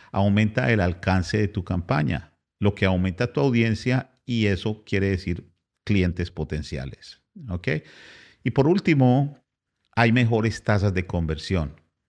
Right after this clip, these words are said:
¿Qué quiero decir con esto? Es que cuando tú haces el trabajo de crear esta re-, esto con las personas, estás en línea, has sacado ven-, está aprovechado estas ventajas de, de, de estar ahí interactuando con,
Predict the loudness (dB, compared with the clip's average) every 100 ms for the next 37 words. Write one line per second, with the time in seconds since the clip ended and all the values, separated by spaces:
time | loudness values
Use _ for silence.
0 | _ -8 -2 2 2 2 0 -2 0 0
1 | 0 -2 -8 -8 -4 -2 0 -2 -4 -2
2 | -2 -6 -16 _ _ _ _ _ 2 2
3 | 0 0 2 4 6 4 4 2 2 0
4 | 2 4 4 2 0 0 2 0 0 -2
5 | -2 -2 0 0 -2 -6 -4 -2 2 2
6 | 0 0 0 -2 -4 -8 -2 -2 0 0
7 | 2 2 2 0 0 -2 -4 -4 -4 0
8 | 0 2 0 -2 -2 -6 -2 -4 0 0
9 | 0 0 -2 -2 -2 -2 -4 -2 -2 0
10 | -2 -4 -12 -20 -20 -16 -2 2 2 2
11 | 0 0 0 -2 -4 -6 -4 0 2 2
12 | 0 -2 -4 -4 -4 -4 -4 -2 -2 -4